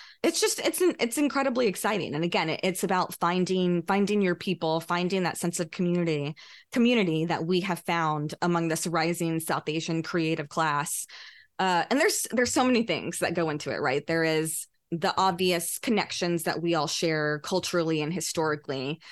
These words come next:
And then you peel back another layer when you're, like, first gen, second gen children of immigrants. One thing that also unites us is that a lot of us defied our parents by going into the fields that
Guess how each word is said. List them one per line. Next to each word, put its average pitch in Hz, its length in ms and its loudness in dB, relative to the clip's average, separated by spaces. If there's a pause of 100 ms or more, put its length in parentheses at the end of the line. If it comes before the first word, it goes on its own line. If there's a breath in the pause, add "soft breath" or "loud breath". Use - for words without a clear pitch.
(220 loud breath)
And 190 140 2
then 185 420 2
you 185 140 -2
peel 208 240 2
back 190 240 0
another 165 320 0
layer 156 640 0
when 170 200 0
you're, 170 220 2
like, 147 180 -2
first - 380 -4
gen, 160 320 0
second 160 340 -4
gen 160 320 -2
children 165 380 0
of 151 100 -2
immigrants. 156 640 -2 (300 loud breath)
One 226 260 2
thing 226 160 2
that 185 140 4
also 226 240 2
unites 175 480 0
us 151 340 -2
is 175 140 0
that 165 320 0
a 180 80 2
lot 175 240 2
of 175 140 -2
us 170 340 -4 (120)
defied 180 480 0
our 170 140 2
parents 170 560 0
by 190 180 0
going 175 300 2
into 175 180 0
the 175 100 0
fields 202 440 2
that 294 160 4